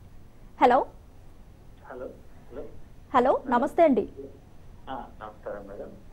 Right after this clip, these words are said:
Speaker 1: ఓకే, మీ గురించి తెలుసుకోవాలనుకుంటే మీ date of birth చెప్పండి.
Speaker 2: ఆ, date of సిక్స్టీన్ సెవెన్ నైంటీ ఫోర్.
Speaker 1: ఒక నిమిషం అండి.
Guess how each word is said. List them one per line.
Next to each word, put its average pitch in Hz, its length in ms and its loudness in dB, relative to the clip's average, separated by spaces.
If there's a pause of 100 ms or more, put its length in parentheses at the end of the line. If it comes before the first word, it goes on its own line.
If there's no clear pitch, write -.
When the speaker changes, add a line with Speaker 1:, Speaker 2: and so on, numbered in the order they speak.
(120)
Speaker 1:
ఓకే, 339 180 0
మీ 311 160 0
గురించి 330 280 -2
తెలుసుకోవాలనుకుంటే 285 760 0
మీ 339 100 0
date 269 220 4
of 294 80 0
birth 254 180 0
చెప్పండి. 196 400 -6 (680)
Speaker 2:
ఆ, 131 80 -10
date 139 240 -8
of 147 180 -10
సిక్స్టీన్ 151 480 -14
సెవెన్ 143 380 -12
నైంటీ 135 260 -8
ఫోర్. - 580 -10
Speaker 1:
ఒక 220 140 -2
నిమిషం 277 320 0
అండి. 247 220 -2